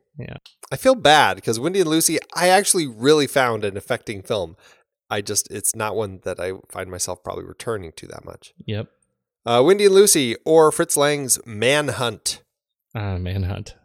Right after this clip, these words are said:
Speaker 2: I'm almost inclined to say Wendy and Lucy on this one. I think if it was one
Speaker 1: I
Speaker 2: of our
Speaker 1: know,
Speaker 2: other
Speaker 1: but
Speaker 2: Fritz Langs, I probably would pick it, but
Speaker 1: Yeah, but, but you, you did say almost.
Speaker 2: I know. I'm gonna go with Manhunt.
Speaker 1: Yeah.
Speaker 2: Wendy and Lucy or the Andromeda Strain. I actually am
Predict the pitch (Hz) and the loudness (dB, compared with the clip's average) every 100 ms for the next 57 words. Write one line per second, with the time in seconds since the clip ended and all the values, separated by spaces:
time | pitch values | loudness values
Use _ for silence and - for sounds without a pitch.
0 | _ _ - - 135 160 240 320 214 - | _ _ -16 -10 -4 4 4 4 0 0
1 | 156 147 156 151 143 156 160 139 123 139 | -2 0 0 0 0 -2 -2 -2 -2 0
2 | - 107 92 92 92 - - - 110 - | -2 -4 -6 -6 -6 -6 -8 -16 -14 -10
3 | 127 120 113 110 127 120 110 123 127 104 | -8 -4 -4 0 0 2 2 2 -2 -8
4 | - - - - 107 - 98 92 98 92 | -14 -16 -16 -10 -6 -2 -4 -4 -8 -8
5 | 90 110 104 98 87 - 101 113 92 - | -8 -4 -4 -4 -6 -10 -8 -6 -6 -8
6 | 76 78 - - _ _ _ _ _ _ | -16 -18 -20 -20 _ _ _ _ _ _
7 | - 131 131 123 - 127 147 170 175 170 | -18 -12 -6 -6 -4 -4 -2 -2 0 0
8 | 160 170 - 139 120 101 98 92 90 - | 2 0 -2 -4 -6 -8 -10 -10 -12 -14
9 | - _ _ _ _ - 110 104 78 - | -16 _ _ _ _ -12 -8 -6 -8 -8
10 | 104 110 92 90 85 - 87 - - - | -8 -6 -8 -10 -14 -14 -16 -16 -16 -16
11 | - - - - 110 110 _ _ _ _ | -20 -18 -16 -16 -18 -20 _ _ _ _
12 | _ - 165 226 196 208 202 202 175 143 | _ -2 0 2 4 4 6 4 4 2
13 | 131 120 110 127 156 131 - - 117 107 | 2 0 0 2 2 2 0 0 -2 -4
14 | 95 78 - 120 117 123 113 - 107 98 | -8 -14 -12 -8 -8 -6 -8 -6 -6 -8